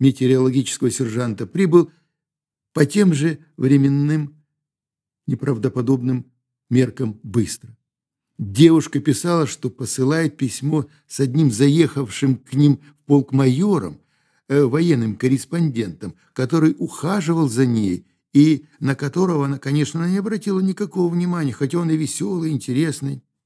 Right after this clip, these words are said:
По письму видно, что она огорчена и обижена. Хочет сдержаться, хочет, но не может. Пеня ему за то, что он не сказал ей тогда правды,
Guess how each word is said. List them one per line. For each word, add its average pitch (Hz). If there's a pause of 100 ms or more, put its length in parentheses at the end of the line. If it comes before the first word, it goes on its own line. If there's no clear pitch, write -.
(840)
По 107
письму 143
видно, 139 (220)
что -
она 175
огорчена 143
и 151
обижена. 98 (300)
Хочет 180
сдержаться, 165
хочет, 214 (180)
но 214
не 175
может. 135 (1400)
Пеня 214
ему 196
за 175
то, 185
что 170
он 156
не 165
сказал 160
ей 151
тогда 147
правды, 151